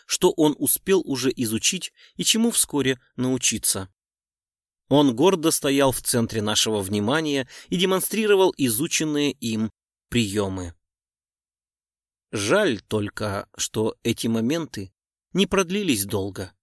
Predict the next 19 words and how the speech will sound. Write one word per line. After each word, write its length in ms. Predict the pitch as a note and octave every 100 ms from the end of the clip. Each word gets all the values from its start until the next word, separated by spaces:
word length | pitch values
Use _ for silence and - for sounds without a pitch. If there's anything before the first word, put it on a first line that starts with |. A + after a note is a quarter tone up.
| _ _ _ _ -
и 100 | B2+
все 240 | - B2+ -
они 340 | A2 A#2 F#3
от 240 | - -
меня 420 | A2 G#2+ G#2+ B2 B2+ _ _ _ _
отвернулись. 920 | F3 - G#2 G2+ G2+ G2 F#2+ - - - _ _ _ _ _ _ _ _
Когда 320 | - G#2+ G#2+ G2+
стало 280 | - F#2
понятно, 640 | F#2+ F#2+ G2+ F3+ - D#3+ D3+ _ -
что 180 | -
мой 180 | C3 A2+
потенциал 640 | G#2 - G2 - A#2 D#3+ D#3+
никуда 560 | A2+ - A2 A2 E3
не 260 | E3 B2+ C3
годный. 840 | A#2+ A#2+ G#2+ G#2 G#2 G#2 G2+ F#2+ _ _ _ _ _ _ _ _ _ _ _
Несмотря 600 | B2+ D3 F#3+ F#3+ A3+ A3 -
на 220 | A#2 B2+
пройденное 640 | - C#3 C3 A#2+ B2 B2 B2
время, 420 | F3+ E3+ F#2+